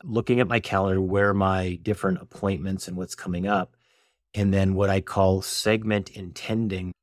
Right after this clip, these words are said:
the day. So as an example, my first presentation this morning was at six ten A M. So it's like, how am I gonna show up? So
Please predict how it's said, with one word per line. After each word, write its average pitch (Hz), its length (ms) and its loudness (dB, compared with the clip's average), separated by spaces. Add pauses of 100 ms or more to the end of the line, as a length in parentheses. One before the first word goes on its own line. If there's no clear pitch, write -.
(120)
the 92 200 -2
day. 87 480 -2 (180)
So 92 580 -2
as 98 260 -2
an 98 60 -4
example, 92 460 -4
my 87 160 -4
first 110 340 0
presentation 92 640 0
this 87 220 -6
morning 92 260 4
was 87 160 2
at 87 140 -8
six - 340 -6
ten 92 300 0
A 85 180 -2
M. 80 300 -6 (460)
So 101 240 2
it's 87 100 0
like, 87 140 0
how 98 160 2
am 104 80 2
I 107 60 4
gonna 101 160 2
show 104 300 2
up? - 280 0
So 85 300 -12